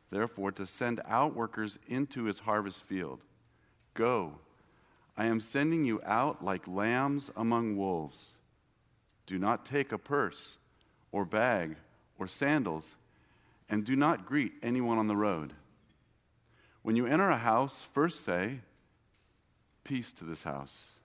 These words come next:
If someone who promote, who promotes peace is there, your peace will rest on them. If not, it will return to you.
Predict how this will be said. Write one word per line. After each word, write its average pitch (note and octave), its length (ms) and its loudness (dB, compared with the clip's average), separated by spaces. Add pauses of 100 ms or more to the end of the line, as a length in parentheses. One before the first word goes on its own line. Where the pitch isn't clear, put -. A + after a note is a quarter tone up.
(1000)
If G#2 140 -8
someone E3 420 2
who C3 140 0
promote, A#2+ 520 0 (300)
who A#2+ 140 -4
promotes B2+ 580 0
peace C#3 360 -4
is G2 160 -6
there, B2+ 420 0 (320)
your A#2 240 0
peace B2 540 -6
will F2+ 180 -4
rest G#2 360 0
on F#2+ 200 -2
them. C#2+ 380 -6 (1300)
If F2+ 180 -4
not, A#2+ 420 4 (640)
it F2 120 -6
will G2 120 -2
return C#3 360 -2
to F2 120 -8
you. C2+ 220 -8